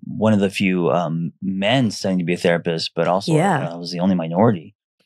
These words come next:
Speaker 1: Um, so not a lot of, uh, men providing therapy, but also not a lot of men open to therapy.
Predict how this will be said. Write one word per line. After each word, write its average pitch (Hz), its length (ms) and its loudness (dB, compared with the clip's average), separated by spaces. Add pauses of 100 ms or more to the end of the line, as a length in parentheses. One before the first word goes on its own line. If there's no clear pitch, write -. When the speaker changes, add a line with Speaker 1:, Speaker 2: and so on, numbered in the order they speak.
(500)
Speaker 1:
Um, 82 500 -4
so 98 340 0
not 107 260 2
a 110 60 2
lot 101 240 0
of, 95 280 -2 (160)
uh, 85 440 0
men 95 580 0 (380)
providing 101 360 2
therapy, 92 360 0
but 76 180 0
also 98 240 0
not 98 180 2
a 95 100 2
lot 92 260 0
of 87 120 -4
men 92 200 0
open 101 280 0
to 82 80 -2
therapy. 87 440 -4